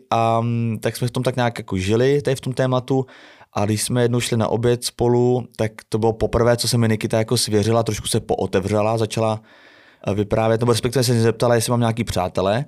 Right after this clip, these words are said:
tak to bylo poprvé něco jiného, než jako, jestli jsem splnil všechny úkoly ten den, to bylo mimo práci, tak to jsem byl překvapený, skoro mě jako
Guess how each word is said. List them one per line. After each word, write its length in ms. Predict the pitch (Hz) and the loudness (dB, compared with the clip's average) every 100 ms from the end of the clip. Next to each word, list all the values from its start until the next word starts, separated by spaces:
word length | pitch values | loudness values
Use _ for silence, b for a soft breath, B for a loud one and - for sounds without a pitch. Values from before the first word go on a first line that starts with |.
| - | -4
tak 240 | 101 - | -6 -4
to 120 | - | -4
bylo 200 | 98 104 | 0 0
poprvé 300 | - 101 110 110 | 0 0 2 2
něco 200 | 104 107 | 2 2
jiného, 260 | 104 104 | 2 2
než 180 | 107 101 | 2 0
jako, 420 | 101 107 104 101 - | -2 0 0 0 -2
jestli 220 | 101 - | -4 -2
jsem 100 | 113 | -2
splnil 280 | - 104 104 | 0 0 0
všechny 260 | 107 110 | 0 -2
úkoly 320 | 101 95 104 98 | -4 0 0 2
ten 200 | 104 101 | 0 2
den, 220 | 104 131 | 2 0
to 180 | 107 101 | -2 0
bylo 100 | 98 | 2
mimo 220 | 101 104 | 2 0
práci, 400 | 101 92 90 110 | 0 -2 -2 -2
tak 100 | 110 | -2
to 100 | 104 | -4
jsem 100 | 104 | -2
byl 100 | 101 | -2
překvapený, 520 | 101 104 101 117 113 | -2 -4 -2 0 -2
skoro 200 | - 104 | -2 -2
mě 100 | 107 | 0
jako 300 | 101 110 | 0 -2